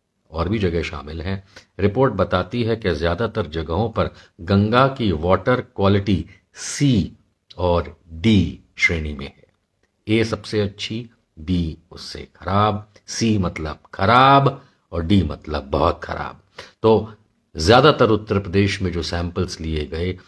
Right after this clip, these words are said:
उसमें अधिकांश जो सैंपल्स के रिजल्ट्स आए हैं पानी के क्वालिटी के, वो तो बिल्कुल ही खराब आया है। और बिल्कुल खराब का मतलब होता है ना पीने लायक, ना इस्तेमाल करने लायक, किसी लायक नहीं।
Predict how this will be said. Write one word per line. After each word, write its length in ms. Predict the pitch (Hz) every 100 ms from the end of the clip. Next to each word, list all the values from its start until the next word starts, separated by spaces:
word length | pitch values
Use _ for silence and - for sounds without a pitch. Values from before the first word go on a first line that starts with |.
| _ -
उसमें 460 | 92 - 85 73 _ -
अधिकांश 640 | 73 80 113 123 104 98 95
जो 300 | 85 76 71
सैंपल्स 500 | - 80 80 85 -
के 400 | - 78 73 73
रिजल्ट्स 420 | 73 95 87 -
आए 160 | 78 80
हैं 280 | 95 95 - _ -
पानी 260 | 117 113 95
के 160 | -
क्वालिटी 500 | 78 82 82 85 101
के, 240 | 98 110 107 - _
वो 100 | 143
तो 140 | 165 233
बिल्कुल 480 | - - 87 - 123
ही 100 | 185 -
खराब 640 | - - 69 101 98 - -
आया 240 | - - -
है। 200 | - - _ _ _ _ _ -
और 60 |
बिल्कुल 280 | 110 139 180
खराब 340 | - 127 156 -
का 80 | 139
मतलब 320 | 131 147 135
होता 260 | 127 127
है 140 | 147 135
ना 120 | 113
पीने 360 | 110 127 123 110
लायक, 460 | 107 104 104 101
ना 240 | 101 95 - _ _ -
इस्तेमाल 460 | 95 - 87 98 95
करने 260 | 90 87
लायक, 280 | 85 85 80 -
किसी 220 | - -
लायक 240 | - -
नहीं। 100 | -